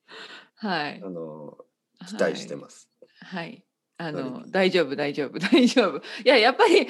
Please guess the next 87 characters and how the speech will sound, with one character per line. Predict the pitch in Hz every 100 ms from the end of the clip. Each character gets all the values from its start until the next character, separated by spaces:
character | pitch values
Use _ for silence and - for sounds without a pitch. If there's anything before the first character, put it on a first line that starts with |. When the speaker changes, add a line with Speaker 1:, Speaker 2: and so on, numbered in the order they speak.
| - - -
Speaker 1:
す | -
ご | 311 440
い |
緊 | - 320 381
張 | 453
し | 440
て | 403
た | 311
ん | 180
で |
す | 156
よ、 | 160
や |
っ | 156
ぱ | 147
り、 |
あ | 139
の、 | 180
Speaker 2:
い |
や、 | 240
Speaker 1:
初 | 226
め | 240
て | 185
の | 151
人。 | - 170 156
Speaker 2:
緊 |
張 | 147
す | -
る。 | 131 120 - _ _ _ _ _
い | -
や |
い | -
や。 | 523
Speaker 1:
み |
ん |
な | 508 440
初 | 381 359
め | 403 403
て | 330
の | 247
人 | - 208
だ | 175
か | 156
ら、 | 170 269 262 220
で、 | 196
い | 220
き | 294
な | 330
り | 320
振 | 311 294
ら | 302
れ | 302
て、 | 294 339 302 175
す | - - 220
ご | 403
い | 508
ド | 294
キ | 277
ド | 262
キ | 226
す | 196 233
る | 330
ん |
で | 302
す | -
よ、 | 175
や | 165 156
っ |
ぱ | - 160
り。 | 123 - _ -
Speaker 2:
は | 92
い、 |
は | 80
い、 |
は |
い、 | 73
は | 73
い。 | 67 - 71 71 -
Speaker 1:
う | 190
ん。 | 196 175 165 147 123 - 185
だ | 214
か | 240
ら | 190 170
な | 170
ん | 175
か、 | -
「あ、 | 226